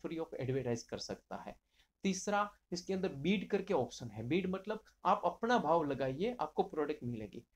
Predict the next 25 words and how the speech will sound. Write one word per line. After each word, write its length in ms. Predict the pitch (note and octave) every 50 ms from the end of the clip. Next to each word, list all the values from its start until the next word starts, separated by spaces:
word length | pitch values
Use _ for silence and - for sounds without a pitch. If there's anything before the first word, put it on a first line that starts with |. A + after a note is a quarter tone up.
| _ _ -
तो 100 | E3+ F3
वो 100 | F3 F3+
bead 400 | F3 C#3+ C3 D3 F3 G#3+ A3+ A#3
लगा, 400 | G3 F3 E3+ E3+ F#3 F#3 F3 E3
लगाने 460 | D3 C#3 C#3+ D3 E3+ F3 F3 E3+ E3
से 140 | E3 - A3
उसको 260 | F#3+ F3 - - -
कम 280 | - - F#3 G3 F#3 F3+
rate 220 | F#3 F3 F3 F3
में 260 | F3+ G3 A#3+ C#4+ D4 - _ _ _ -
हर 100 | D3 F3+
एक 160 | G#3+ G#3+ - -
चीज़ 220 | F#3+ G#3 F#3+ E3 D3+
मिल 200 | D3 D3 C3 A#2+
रही 180 | A#2 A2+ A2+
है। 200 | A#2 A#2+ A#2+ A#2+
समझ 200 | - - E3 D#3
लो 100 | D#3 E3
laptop 460 | D#3 D3+ D#3+ D#3 - - F3 E3 - -
पाँच 260 | E3 D#3 D#3 D3+ -
हज़ार 200 | D#3 D#3 D3+ D3+
में 100 | D3 D3
मिल 200 | C#3+ C3+ C3+ C#3
रहा 260 | C3 C3+ C3+ C3+ B2+ B2
है, 160 | C3 C3